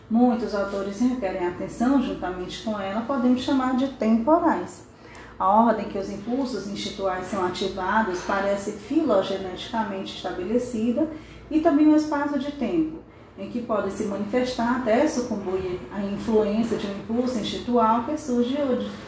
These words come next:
ou de uma repressão típica. Mas tanto na sequência temporal como em sua duração, podem ocorrer variações que têm de exercer influência determinante no resultado final. Não pode ser indiferente que certa corrente apareça antes ou depois,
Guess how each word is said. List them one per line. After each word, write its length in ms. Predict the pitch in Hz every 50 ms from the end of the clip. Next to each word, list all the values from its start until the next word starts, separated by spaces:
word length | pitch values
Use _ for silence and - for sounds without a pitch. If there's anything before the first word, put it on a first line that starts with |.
| - - - - - -
ou 220 | 208 214 220 233
de 200 | 233 262 262 233
uma 240 | 214 202 202 190 185
repressão 640 | 175 196 185 - - 202 196 196 - 196 180 175 160
típica. 580 | - 269 277 285 - - 214 - 175 160 156 151 - - - - - - - - -
Mas 220 | 285 302 320 311
tanto 240 | 392 466 494 554 -
na 140 | - 349 311
sequência 480 | - 247 240 - 226 220 220 - -
temporal 680 | - 220 220 - 247 240 214 185 185 208 220 214 196 220
como 180 | 214 208 214
em 60 | 214
sua 220 | 214 - 240 214 208
duração, 640 | 202 196 185 170 170 - - 247 254 247 214 - - - - - - -
podem 360 | 202 190 208 220 214 202 196
ocorrer 260 | - 185 175 185 175
variações 580 | 175 175 175 190 185 185 - - 214 220 226 -
que 100 | - 311
têm 180 | 302 277 269 262
de 100 | 240 226
exercer 420 | 190 - 185 180 - - 196 185 -
influência 440 | - - 208 202 202 202 208 214
determinante 920 | 214 220 220 - 277 254 277 285 320 320 240 202 190 196 220 247 247 233 226
no 120 | 214 214 214
resultado 560 | 214 196 196 196 190 - 185 185 185 185 - -
final. 380 | - 196 190 175 165 156 - 160 - - - - - - - - - - -
Não 280 | 240 302 311 320 -
pode 400 | - - 180 175 196 247 269 320
ser 260 | - - 233 220 214 202
indiferente 640 | 196 202 - - 202 190 196 190 180 175 - -
que 100 | - 196
certa 360 | - - 214 214 208 - 220 220
corrente 440 | - 190 180 185 202 202 202 208
apareça 560 | 214 208 - 196 190 190 190 190 - - 208 185
antes 540 | 170 175 196 220 220 220 214 - 214 -
ou 60 | 196 190
depois, 680 | 196 190 190 - - 175 180 190 - 180 180 180 -